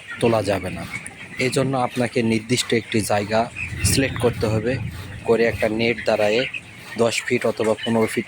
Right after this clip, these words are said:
স্কয়ার জায়গা আপনাকে ঘিরে নিতে হবে। ঘিরে নেওয়ার পর সকল মুরগিগুলো ঘিরার বাইরে বের করে দেওয়ার পরে আপনাকে আস্তে আস্তে লিটারগুলো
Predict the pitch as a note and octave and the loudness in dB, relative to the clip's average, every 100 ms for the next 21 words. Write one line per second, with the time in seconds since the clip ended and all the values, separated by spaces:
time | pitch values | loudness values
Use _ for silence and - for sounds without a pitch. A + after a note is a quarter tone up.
0 | A2 - G#2+ G#2+ G#2+ G2+ A2+ G#2+ G#2 - | -2 0 0 0 0 -2 -2 -4 -6 -4
1 | F#2 F2 A2 A#2 G#2 - E2+ E2 F2 - | -4 0 0 2 -2 -6 -10 -10 -6 -6
2 | - - - - F#2 A2+ C3 C3+ C3 B2+ | -8 -14 -16 -8 0 0 2 2 0 2
3 | B2+ B2+ - B2 C3+ B2 A#2+ A2+ A2 A#2 | 0 0 0 0 0 2 0 0 0 2
4 | C3 D3+ - - - - - G2 A#2+ A2+ | 0 -2 -10 -16 -16 -14 -4 0 0 0
5 | A2 A2+ A2+ G2+ G#2+ A2 A2+ G#2+ A#2+ A2+ | 0 0 2 0 4 4 4 0 0 0
6 | G2+ G#2+ G#2+ G#2+ G2+ G2+ B2 D#3 - - | 2 2 2 2 0 2 0 -2 -16 -20
7 | - - G#2 - G#2 G2 G2+ - - A2+ | -14 -8 -6 -2 -2 0 0 0 0 2
8 | G#2+ - A2 A#2+ - - - A2+ A#2 A#2+ | 2 0 -2 -2 -6 -14 -4 0 0 0
9 | G#2+ G#2+ | -2 -2